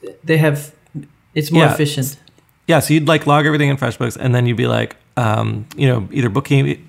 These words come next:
Speaker 2: there's, like, Bookkeeping Express, there's Bench, there's a whole bunch of different companies that do this. They'll go and they'll, like, take those things, file your taxes for you, clean up any numbers, you know, make suggestions, that kind of thing. And they'll do that for you kind of, like, automatically or in consultation. Think of it like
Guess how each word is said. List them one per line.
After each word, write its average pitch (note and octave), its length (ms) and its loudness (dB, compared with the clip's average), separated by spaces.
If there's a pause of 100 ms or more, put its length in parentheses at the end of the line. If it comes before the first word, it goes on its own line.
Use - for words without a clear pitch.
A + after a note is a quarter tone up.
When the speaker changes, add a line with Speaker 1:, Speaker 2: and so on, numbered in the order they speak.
(200)
Speaker 2:
there's, B2 160 0
like, A2+ 160 -2
Bookkeeping C3 440 0
Express, A#2+ 480 -2
there's A2 120 -4
Bench, A#2+ 380 -2
there's A#2+ 140 -4
a B2+ 40 -2
whole D3 140 0
bunch C3 180 0
of A#2 60 -6
different A2+ 360 -6
companies A2 420 -6
that A2 100 -12
do C3+ 140 0
this. B2 200 -2 (300)
They'll D3+ 200 4
go C3+ 240 4
and B2 140 2
they'll, A#2+ 140 2
like, A2 260 -2 (560)
take D3+ 240 0
those C#3 360 4
things, C3 440 0
file C3 240 2
your B2+ 100 2
taxes A#2+ 460 -2
for A#2+ 200 -2
you, A#2 260 0
clean D3+ 260 4
up C3+ 160 2
any B2 160 2
numbers, A2 720 0
you B2+ 80 -2
know, B2 80 2
make A#2+ 160 0
suggestions, A2 600 -4
that A2 160 -6
kind C3 180 -4
of C#3 40 -4
thing. E3 280 -6 (360)
And C#3 120 4
they'll D#3 80 6
do C#3+ 80 4
that C3+ 160 2
for C3 100 -2
you A#2+ 160 0
kind A#2 180 -2
of, A2 40 0
like, G#2 180 -4
automatically A#2+ 500 0
or G#2 120 0
in G2+ 60 -4
consultation. G#2 720 -6
Think F#3 160 -2
of D#3 120 0
it D#3 100 0
like C3 280 0